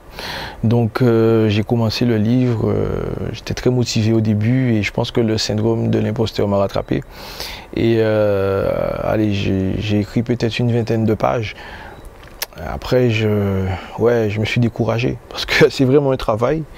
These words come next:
c'est un travail de longue haleine. C'est, faut, faut pas comprendre que c'est de tout repos, quoi.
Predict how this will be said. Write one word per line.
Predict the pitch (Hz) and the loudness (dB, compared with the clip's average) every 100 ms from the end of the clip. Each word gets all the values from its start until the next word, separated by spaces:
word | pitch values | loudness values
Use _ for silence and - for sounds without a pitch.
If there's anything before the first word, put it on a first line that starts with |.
| - - - | -20 -18 -4
c'est | 127 | 0
un | 123 | 0
travail | - 135 120 | 0 2 4
de | 117 117 | 4 2
longue | 120 | 2
haleine. | 117 113 143 156 156 | 2 2 2 2 0
C'est, | - 117 110 104 - - - - - | -2 0 0 -2 -8 -16 -16 -18 -16
faut, | - 117 110 | -8 -4 -2
faut | - - | -2 0
pas | 123 | 0
comprendre | - 113 135 135 127 | 0 -2 0 0 0
que | 123 | 0
c'est | 123 | 0
de | 113 | 0
tout | - | 0
repos, | 117 117 - 127 | -2 -2 -2 -6
quoi. | - | -6